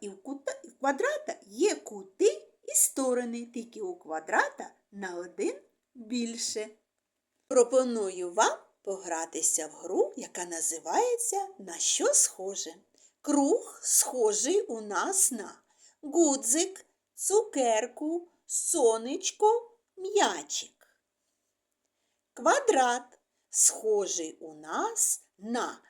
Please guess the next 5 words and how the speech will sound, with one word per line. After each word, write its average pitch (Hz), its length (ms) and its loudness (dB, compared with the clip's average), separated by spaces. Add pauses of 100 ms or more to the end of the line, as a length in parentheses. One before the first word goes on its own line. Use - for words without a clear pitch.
(140)
картину, 233 1120 -4 (320)
подушку, 294 1200 -2 (220)
подарунок, 220 1300 -2 (600)
печиво. 180 920 -2 (1160)
Трикутник 294 1040 -2